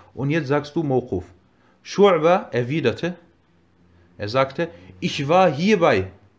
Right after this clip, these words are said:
als ich früher gesagt habe, dass er Marfu' sei, ich war verrückt. Kuntu majnunan. Ich war verrückt und bin dann wieder zu mir gekommen. Kuntu majnunan,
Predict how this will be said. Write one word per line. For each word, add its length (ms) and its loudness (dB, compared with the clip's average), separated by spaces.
als 220 -4
ich 120 -10
früher 300 -2
gesagt 460 -2
habe, 180 2
dass 180 -2
er 120 -8
Marfu' 480 -4
sei, 180 -4
ich 180 -10
war 140 0
verrückt. 580 -4
Kuntu 580 0
majnunan. 1000 -2
Ich 180 -12
war 140 0
verrückt 600 -2
und 380 -6
bin 280 2
dann 280 2
wieder 340 2
zu 140 -4
mir 180 0
gekommen. 440 -6
Kuntu 380 0
majnunan, 800 -2